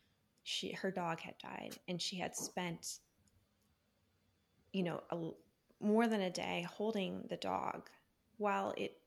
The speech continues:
passed. And she was so, you know, emotionally drained, and she was trying so hard in that context of one week's time to do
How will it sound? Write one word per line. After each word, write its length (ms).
passed. 680
And 180
she 200
was 180
so, 600
you 120
know, 120
emotionally 760
drained, 680
and 300
she 140
was 240
trying 260
so 280
hard 520
in 140
that 160
context 520
of 100
one 280
week's 260
time 540
to 100
do 140